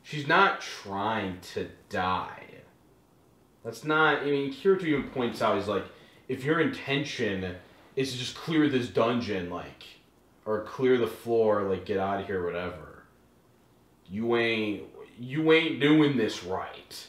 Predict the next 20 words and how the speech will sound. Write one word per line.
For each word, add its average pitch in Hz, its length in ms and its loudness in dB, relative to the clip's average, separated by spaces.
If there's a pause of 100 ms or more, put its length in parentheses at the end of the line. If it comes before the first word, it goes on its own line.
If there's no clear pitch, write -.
(300)
you 104 120 -4
know, 101 380 -2
like, 95 240 -4 (960)
or 139 200 8
if 135 80 -4
you're, 139 160 -4 (140)
but 113 320 4
the 120 120 4
other, 117 140 6 (220)
the 107 120 -2
flip - 220 -2
side 104 200 -2
was, 98 200 -2
if 95 120 -10
your 104 100 -4
intention 101 300 -8
is 90 160 -6
to - 60 -18
die, 90 180 -4
whatever. - 280 -12